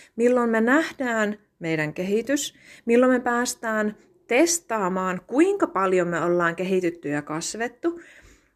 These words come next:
ja testaamaan, että toimiiko ne tekniikat, mitä me ollaan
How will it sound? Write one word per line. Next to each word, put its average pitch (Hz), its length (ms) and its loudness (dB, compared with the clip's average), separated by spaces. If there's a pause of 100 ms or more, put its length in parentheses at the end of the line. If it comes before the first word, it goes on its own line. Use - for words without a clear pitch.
ja 233 280 2 (140)
testaamaan, 226 840 0
että 226 300 -6 (320)
toimiiko 262 640 2
ne 220 140 -2
tekniikat, 220 840 -2
mitä 196 260 -4
me 185 260 -2 (240)
ollaan 185 600 2